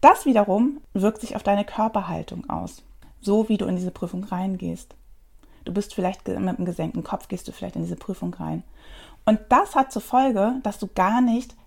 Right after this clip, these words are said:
dein ganzes Potenzial in dieser Prüfung abrufen kannst, weil du direkt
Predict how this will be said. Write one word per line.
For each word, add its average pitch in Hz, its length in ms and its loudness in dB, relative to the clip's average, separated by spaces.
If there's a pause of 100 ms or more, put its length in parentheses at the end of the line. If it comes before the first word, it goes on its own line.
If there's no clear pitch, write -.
(120)
dein 196 200 0
ganzes 247 400 0
Potenzial 190 640 -2
in 202 80 -2
dieser 185 180 -6
Prüfung 196 400 -6 (140)
abrufen - 480 -2
kannst, - 360 -8
weil 185 300 0
du 262 180 2 (1000)
direkt 196 460 -2